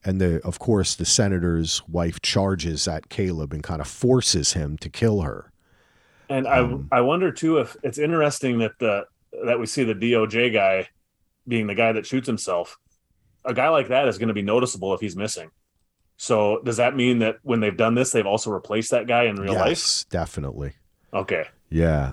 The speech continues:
Speaker 1: I think maybe because it's a s-, it, it, it, it makes sense, right? Because they kept alive the senator's wife to test her.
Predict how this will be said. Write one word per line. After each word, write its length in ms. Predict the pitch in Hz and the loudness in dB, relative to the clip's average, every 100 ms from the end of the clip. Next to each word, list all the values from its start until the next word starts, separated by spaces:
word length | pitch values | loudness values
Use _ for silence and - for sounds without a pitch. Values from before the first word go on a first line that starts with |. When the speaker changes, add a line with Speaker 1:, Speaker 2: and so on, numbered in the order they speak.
| - | -2
Speaker 1:
I 120 | 165 | 0
think 280 | - 147 127 | 0 0 -2
maybe 300 | 123 123 117 | 0 0 0
because 320 | 117 131 143 135 | -2 0 -2 0
it's 160 | - | 0
a 40 | 143 | 2
s-, 160 | - | 2
it, 40 | 143 139 135 | 0 0 0
it, 240 | 139 - | 0 0
it, 240 | 135 - _ - - - _ - | -2 -4 _ -20 -20 -20 _ -2
it 160 | 147 143 | -2 0
makes 280 | 170 - | -2 0
sense, 340 | - 220 107 - | 2 2 0 0
right? 240 | 107 123 | 2 2
Because 540 | 147 110 127 98 - - _ _ _ _ | 0 0 0 0 -2 -6 _ _ _ _
they 280 | - 113 110 | -4 0 0
kept 360 | - - 147 - | 0 -2 -2 -2
alive 400 | 110 120 127 120 | 0 2 0 0
the 100 | 110 | 0
senator's 580 | - 127 120 101 92 98 | 0 2 2 2 0 -2
wife 340 | 127 123 - | 0 0 -2
to 100 | 95 | -4
test 440 | - 98 82 - - | -4 -4 -2 -2 -2
her. 260 | 82 139 | -4 -4